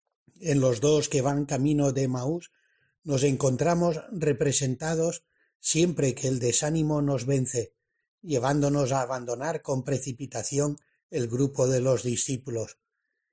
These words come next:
Pero al igual que entonces, Jesús mismo se hace nuestro compañero de camino, nos explica las Escrituras y se nos da a conocer al partir el pan.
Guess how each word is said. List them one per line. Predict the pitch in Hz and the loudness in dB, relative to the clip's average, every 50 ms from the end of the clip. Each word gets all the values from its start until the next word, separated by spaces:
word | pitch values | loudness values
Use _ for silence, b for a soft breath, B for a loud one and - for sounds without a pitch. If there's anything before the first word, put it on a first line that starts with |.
| _ _ _ _ | _ _ _ _
Pero | - 143 131 139 | -4 0 2 2
al | 139 135 | 4 4
igual | 139 139 131 156 202 202 165 | 4 4 4 4 2 2 0
que | - 175 | 0 0
entonces, | 165 151 143 202 202 196 185 - 185 180 175 - - _ _ - | 0 0 0 0 0 0 -2 -2 -2 -2 -2 -2 -6 _ _ -12
Jesús | - - 160 139 - 180 175 147 | -6 -2 -2 0 2 0 0 0
mismo | 147 175 185 180 - 180 170 165 135 | 0 0 0 0 0 0 0 0 0
se | - 160 147 | 0 2 2
hace | 160 160 - - 170 156 | 0 0 0 0 0 0
nuestro | 147 147 139 120 - - 135 123 | 2 2 2 0 0 -2 -2 -4
compañero | - - 135 131 123 - 120 113 123 135 139 139 135 135 | -4 -6 -6 -6 -4 -4 -4 -2 0 0 2 2 2 2
de | 139 131 | 2 0
camino, | 131 - 123 123 135 135 127 120 107 - _ _ _ _ _ _ _ _ _ _ _ _ _ | 0 -2 -2 0 0 0 0 -2 -4 -10 _ _ _ _ _ _ _ _ _ _ _ _ _
nos | - 156 131 120 127 | -6 -4 -2 0 0
explica | 127 113 - - 160 180 190 185 - 147 | 0 -2 -2 -4 -2 -4 -2 0 0 0
las | 120 123 120 107 | 2 2 0 0
Escrituras | 120 117 - - - 123 117 113 - 160 170 170 170 170 160 - _ _ _ _ _ _ _ _ _ _ | 0 0 -2 -4 -6 -8 -10 -8 -4 -2 0 0 0 0 -2 -6 _ _ _ _ _ _ _ _ _ _
y | 202 165 127 | -6 -2 0
se | - 143 127 | 0 2 2
nos | 127 123 113 - | 2 2 0 0
da | 151 156 | 2 0
a | 151 - | 0 0
conocer | - 151 127 123 120 - - 143 143 143 | 0 -2 0 -2 -2 0 0 0 2 2
al | 131 120 - | 0 -2 -4
partir | - 117 104 - - 131 123 120 | -6 -10 -12 -10 -8 -4 0 0
el | 123 117 110 | 0 0 0
pan. | - 117 117 117 104 101 110 | -2 -6 -6 -6 -6 -10 -14